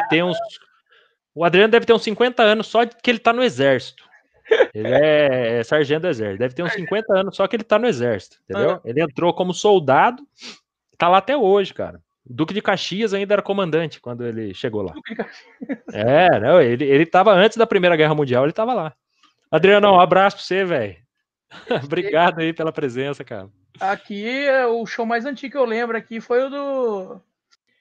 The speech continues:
Speaker 2: cara, eu vou falar um negócio aqui, cara. Tá falando de avião, a gente vai falar também do Mamonas Assassinas, né? Mais pra
Speaker 1: Vamos.
Speaker 2: frente.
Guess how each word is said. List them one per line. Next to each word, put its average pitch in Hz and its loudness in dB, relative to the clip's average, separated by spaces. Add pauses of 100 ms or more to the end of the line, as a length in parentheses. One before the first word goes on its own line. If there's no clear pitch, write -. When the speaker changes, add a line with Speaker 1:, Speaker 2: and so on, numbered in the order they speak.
Speaker 2:
cara, 349 4
eu 240 6
vou 269 -4
falar 311 0
um 330 0
negócio 285 -2
aqui, 240 -10
cara. 147 -6 (560)
Tá 240 -2
falando 269 -2
de 277 0
avião, 240 0
a 247 -2
gente 208 -10
vai 226 -2
falar 240 -4
também 240 -4
do 233 -8
Mamonas 220 -6
Assassinas, 202 -12
né? 196 -8
Mais 175 -10
pra 202 -10 (100)
Speaker 1:
Vamos. 104 -10
Speaker 2:
frente. - -16